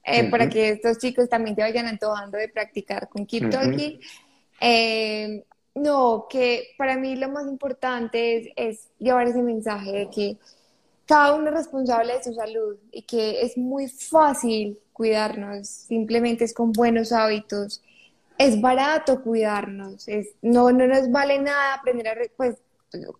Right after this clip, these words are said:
Speaker 1: practicar la
Speaker 2: Ujú.
Speaker 1: respiración, no nos vale
Speaker 2: Sí, el
Speaker 1: nada.
Speaker 2: aire es gratis.
Speaker 1: Total, no nos vale nada dormir bien, no nos vale nada alimentarnos más conscientemente,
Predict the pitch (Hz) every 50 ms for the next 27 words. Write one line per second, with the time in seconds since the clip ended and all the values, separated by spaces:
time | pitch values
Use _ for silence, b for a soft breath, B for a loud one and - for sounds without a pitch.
0 | _ _ _ - 247 233 220 - - 220 247 247 240 233 233 240 240 254 254 -
1 | - 240 220 214 214 240 254 247 233 214 214 214 214 214 226 214 247 247 151 156
2 | 147 131 127 131 151 170 185 180 151 123 135 139 156 - - 123 110 - - B
3 | B B B B B B B B _ _ _ 302 269 269 269 - 294 294 302 294
4 | 254 269 262 262 262 254 277 285 294 302 302 302 302 302 302 294 269 254 254 247
5 | 247 254 247 247 226 208 233 294 320 320 294 262 240 220 220 _ - 262 262 262
6 | 262 277 262 285 285 277 277 277 277 277 269 262 262 269 262 247 233 220 220 _
7 | - 220 214 208 220 220 233 247 247 247 _ _ _ _ _ _ _ _ _ _
8 | _ _ _ _ _ - - - 233 262 277 277 269 262 262 277 254 247 240 254
9 | 240 240 226 226 233 247 277 339 349 311 269 247 - 214 208 202 196 -